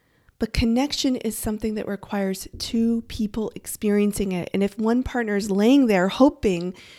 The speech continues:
the experience will go by fast because it feels like nothing or maybe even painful, that is not connection. That is a unilateral experience.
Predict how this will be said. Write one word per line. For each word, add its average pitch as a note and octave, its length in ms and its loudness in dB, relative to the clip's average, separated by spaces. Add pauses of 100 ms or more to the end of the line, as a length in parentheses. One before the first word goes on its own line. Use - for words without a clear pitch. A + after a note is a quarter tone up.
(100)
the A3 100 2
experience G#3+ 600 0
will G3+ 160 0
go G#3 200 2
by G3 240 0
fast C#4 640 0
because G#3+ 260 -2
it - 120 -8
feels D#4 400 4
like G#3 180 4
nothing F#3 400 -4
or F#3 80 -4
maybe A#3+ 320 0
even G3+ 320 -4
painful, B3+ 480 -2
that G#3+ 240 -4
is A3 220 -2
not G#3 640 -4 (460)
connection. A3+ 640 0 (300)
That G#3+ 180 4
is G3+ 120 0
a F#3 120 0
unilateral G#3 920 2
experience. - 960 -8